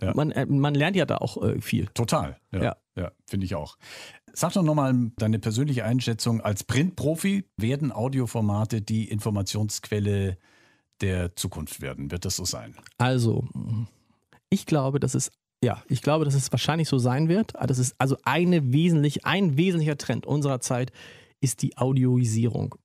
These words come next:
Speaker 2: Hintergrund ist wirklich, dass es, dass es so ein schönes Nebenbei-Medium ist. Und das durch die, durch die, durch die, was auch immer, wir uns keine Marken nennen, aber durch die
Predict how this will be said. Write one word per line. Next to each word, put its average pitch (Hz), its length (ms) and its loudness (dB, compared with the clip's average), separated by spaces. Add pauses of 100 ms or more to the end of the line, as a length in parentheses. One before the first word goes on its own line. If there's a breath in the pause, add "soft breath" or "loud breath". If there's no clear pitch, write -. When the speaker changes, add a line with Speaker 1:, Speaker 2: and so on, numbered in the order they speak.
(280)
Speaker 2:
Hintergrund 156 420 2
ist 131 100 0
wirklich, 139 240 2
dass - 180 -2
es, - 60 -16
dass 127 120 0
es 120 120 2
so 123 80 2
ein 120 60 -2
schönes 127 300 0
Nebenbei-Medium 120 680 0
ist. - 140 -4
Und 120 120 2
das 127 160 0
durch 135 220 0
die, 143 200 0
durch 131 160 -2
die, 131 380 2
durch 131 200 0
die, - 80 -20 (180)
was 135 180 -2
auch 117 100 -4
immer, 143 160 2
wir 120 60 2
uns 113 120 0
keine 123 200 0
Marken 127 320 0
nennen, 120 120 2
aber 123 120 0
durch 127 160 0
die 127 280 0